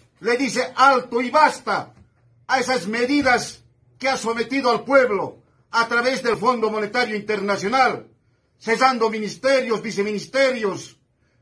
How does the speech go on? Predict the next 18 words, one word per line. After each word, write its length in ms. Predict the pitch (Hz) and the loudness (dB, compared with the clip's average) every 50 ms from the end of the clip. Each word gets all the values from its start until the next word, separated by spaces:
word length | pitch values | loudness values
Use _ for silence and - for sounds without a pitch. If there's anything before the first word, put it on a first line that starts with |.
| _ _ _ _ _ _ _ | _ _ _ _ _ _ _
sacando 520 | - - 254 247 247 254 262 254 220 233 | -2 -2 0 2 2 2 2 2 2 0
decretazos 760 | - 220 220 220 220 226 226 262 277 262 - 226 214 226 226 | 0 0 -2 0 -4 -4 0 0 0 0 0 -2 -2 -4 -4
en 200 | 220 214 214 208 | -6 -6 -6 -2
contra 340 | - 254 262 262 262 226 214 | 0 0 0 0 0 -2 0
del 180 | 214 202 196 202 | 0 -2 -2 -2
pueblo 320 | 226 277 269 254 240 226 | 2 2 2 4 2 0
boliviano, 720 | 202 220 214 208 202 240 262 262 240 220 190 156 117 - - _ _ _ _ _ | -2 -2 -4 -4 -2 0 0 0 0 0 -4 -8 -8 -12 -16 _ _ _ _ _
queriéndonos 640 | - 240 233 233 254 262 254 233 233 233 247 247 233 | -2 -2 -2 -2 0 -4 -4 -4 -4 -2 -2 -2 -2
acallar 800 | 226 226 - - 226 226 254 277 285 277 269 233 202 165 131 - _ _ _ _ _ _ _ _ _ _ _ _ _ _ - | -2 -2 0 0 0 2 4 4 4 4 4 2 -2 -4 -8 -12 _ _ _ _ _ _ _ _ _ _ _ _ _ _ -4
a 120 | 220 247 | -4 -2
nombre 320 | 247 269 262 247 247 254 247 | 0 0 -2 -2 -2 -4 0
de 100 | 240 214 | 0 0
pandemia. 880 | 233 233 240 240 233 269 302 294 302 277 269 254 233 202 156 135 - - _ _ _ _ _ _ _ _ _ _ _ _ _ _ _ _ _ _ _ _ _ - | 2 2 2 2 4 2 2 2 2 2 0 0 0 0 0 -2 -6 -18 _ _ _ _ _ _ _ _ _ _ _ _ _ _ _ _ _ _ _ _ _ -8
Está 420 | 220 208 226 277 269 269 262 240 247 | -6 -2 2 4 4 6 6 4 2
empobreciendo 920 | 262 247 220 202 - 226 233 226 220 233 226 226 233 277 302 285 247 240 | 2 0 -4 -6 -6 -2 -2 0 2 0 -2 -2 -2 -2 -2 -2 0 0
al 140 | 233 214 - | -2 -2 0
pueblo 320 | - 247 262 254 226 220 208 | 0 2 2 2 2 2 0
boliviano, 680 | 208 202 202 196 214 220 214 202 190 160 139 120 - | 0 -2 -2 -2 0 0 0 0 -2 -4 -8 -10 -14